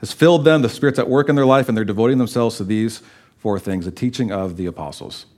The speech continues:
It's most likely referring to the Old Testament scriptures that, that the apostles are preaching in fulfillment of Jesus, showing how Jesus is the fulfillment of these scriptures, showing what does it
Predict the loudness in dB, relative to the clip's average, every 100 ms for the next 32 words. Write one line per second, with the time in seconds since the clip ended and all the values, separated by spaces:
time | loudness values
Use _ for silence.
0 | _ _ _ -6 0 2 4 4 4 2
1 | 0 0 4 4 4 2 2 -2 -6 _
2 | 4 6 6 4 0 2 0 0 0 0
3 | 2 2 2 2 0 -2 -14 _ -10 -8
4 | -6 2 2 4 0 2 2 2 2 2
5 | 0 0 2 2 0 0 2 2 -2 -8
6 | -18 -20 _ 0 2 2 2 0 2 0
7 | 2 2 2 2 2 2 0 0 0 0
8 | 0 2 2 2 2 0